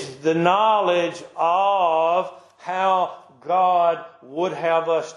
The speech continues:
to live. It's not the warm fuzzy some man gives you when he tells you you're supposed to go out and do something.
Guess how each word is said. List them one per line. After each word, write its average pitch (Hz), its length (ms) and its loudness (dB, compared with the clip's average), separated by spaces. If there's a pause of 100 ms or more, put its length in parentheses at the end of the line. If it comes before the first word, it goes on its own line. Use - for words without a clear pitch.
to 165 180 -14
live. 165 880 0 (200)
It's 170 220 -8
not 202 280 0
the 185 60 0
warm 185 460 0
fuzzy 208 480 0
some 175 320 -10
man 185 300 -2
gives 175 340 -4
you 175 160 -2
when 170 160 0
he 170 60 -8
tells 185 320 0
you 185 80 -6
you're 180 180 -6
supposed 190 380 -4
to 185 60 -14
go 180 200 0
out 185 280 2 (200)
and 180 280 -2
do 214 220 0
something. 165 840 -4